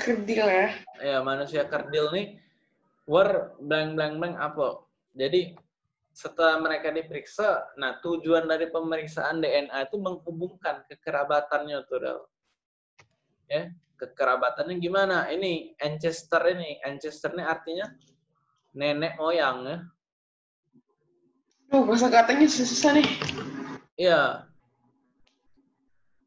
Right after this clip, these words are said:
Speaker 2: Jadi kalau, kalau di kedokteran ini ada sih belajar khususnya tuh tentang, tentang ya, bagian dari evolusi itu evolusi molekuler ini.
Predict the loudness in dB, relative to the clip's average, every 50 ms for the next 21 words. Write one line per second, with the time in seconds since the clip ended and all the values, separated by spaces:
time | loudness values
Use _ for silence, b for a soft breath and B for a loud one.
0 | _ _ _ _ 2 2 4 6 6 4 4 4 4 6 6 6 6 4 2 2
1 | 4 4 6 6 4 4 4 2 2 0 -2 -2 2 4 4 2 4 2 2 0
2 | 0 0 -2 -4 -4 -4 -6 -6 -8 -8 -4 -4 0 2 2 2 2 0 -4 -6
3 | 0 2 4 4 4 4 4 2 2 2 2 0 -4 -8 -10 -8 -8 -8 -4 -2
4 | -2 0 0 0 0 -2 -4 -8 -14 _ _ -6 -6 -6 -6 -4 0 0 0 0
5 | 0 -4 -10 -12 -18 _ _ _ _ _ _ _ _ _ _ _ _ _ _ _
6 | _ -4 -4 -4 -4 -4 -4 -4 -4 -8 -14 -18 _ _ _ _ -8 -6 0 2
7 | 2 2 2 2 0 0 0 2 0 0 2 0 0 -2 0 0 0 0 0 -2
8 | -4 -6 -10 -8 -4 -2 0 0 0 0 0 -2 -2 -2 -4 -4 -2 -2 -4 -4
9 | -6 -6 -4 -2 -2 -2 -2 0 2 4 4 6 6 4 2 0 -4 -8 -12